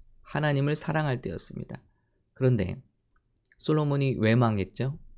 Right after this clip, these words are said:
그래서 이 말씀이 중요하다는 거예요. 바로 여인들이었습니다. 솔로몬이 처첩을 천 명을 거느렸고요. 그리고 그들을 위한 신전을 다 하나씩 만들어줬습니다.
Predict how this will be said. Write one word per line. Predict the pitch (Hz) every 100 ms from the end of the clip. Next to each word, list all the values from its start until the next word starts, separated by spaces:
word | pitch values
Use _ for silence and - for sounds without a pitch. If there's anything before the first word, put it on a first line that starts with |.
| - - - - - - - - - -
그래서 | - 139 156
이 | 143 104
말씀이 | 104 95 - 120
중요하다는 | - 120 110 101 98 -
거예요. | - - _ _ _ _ _ _ _ _ _ _ _ _ _ _ _ _ _ -
바로 | - 104 107 160 190 - - 110
여인들이었습니다. | 104 110 120 104 98 90 - - - - - - - - - - - - - -
솔로몬이 | - 127 117 110 107
처첩을 | - 170 - 160 123 113 156 - - - - _
천 | - 196 196
명을 | 190 170 139
거느렸고요. | 127 104 104 98 90 - - 143 - - - - -
그리고 | 117 110 -
그들을 | 123 120 135 139 120
위한 | 101 104 120 147 151 -
신전을 | - - 185 165 151 151 -
다 | - 139 156 180
하나씩 | 175 - 190 180 151
만들어줬습니다. | 107 107 113 101 - - 127 - -